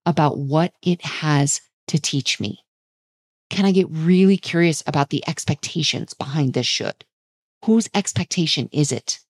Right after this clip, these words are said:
Where did it come from? And do I want to keep it? You are not likely going to eliminate the word should from your vocabulary because it is a word that we all use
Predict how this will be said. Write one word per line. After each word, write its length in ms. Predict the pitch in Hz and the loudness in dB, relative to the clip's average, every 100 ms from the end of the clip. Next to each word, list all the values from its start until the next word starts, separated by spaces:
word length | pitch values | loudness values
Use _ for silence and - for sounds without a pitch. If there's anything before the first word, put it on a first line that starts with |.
| _ _ _ - | _ _ _ 2
Where 260 | 175 190 | 4 6
did 180 | 190 180 | 4 2
it 100 | 160 | -2
come 240 | - 156 | -4 -4
from? 240 | 147 - - - | -2 -6 -8 -2
And 220 | 151 143 | 0 0
do 320 | - 147 143 - | 2 2 2 0
I 100 | 151 | -6
want 400 | 151 139 127 - _ - | -2 -2 -2 -6 _ -8
to 80 | - | -6
keep 280 | - 120 | -6 -6
it? 320 | - - - - _ _ _ _ _ _ _ - - 196 | -8 -6 -8 -8 _ _ _ _ _ _ _ -16 -12 -2
You 160 | 190 208 | 2 4
are 100 | 247 | 2
not 240 | 269 294 | -2 -2
likely 440 | 247 226 - 233 220 | -2 -2 0 0 2
going 280 | 196 202 208 | 2 2 2
to 160 | 214 | 0
eliminate 640 | - 214 196 220 226 214 | 2 4 4 4 4 2
the 80 | 196 | 0
word 360 | 170 185 175 - | 0 0 0 -4
should 440 | - 214 170 139 - | -2 2 2 0 -4
from 240 | - 165 | 0 2
your 140 | 160 160 | 2 0
vocabulary 920 | 160 - 185 170 143 - 92 110 - - _ _ | -2 -2 -4 -2 -4 -4 -6 -8 -10 -16 _ _
because 640 | 220 - - - 247 240 - _ _ - | -2 0 -4 0 2 0 -6 _ _ 2
it 120 | 208 | 4
is 140 | 202 | 4
a 120 | 202 | 2
word 440 | 190 180 208 226 - | 2 0 0 0 -2
that 160 | 202 - | -2 2
we 180 | 196 - | 2 2
all 480 | - 175 190 202 208 - | -2 2 2 2 -2 -10
use 440 | - 180 185 165 | 2 6 6 6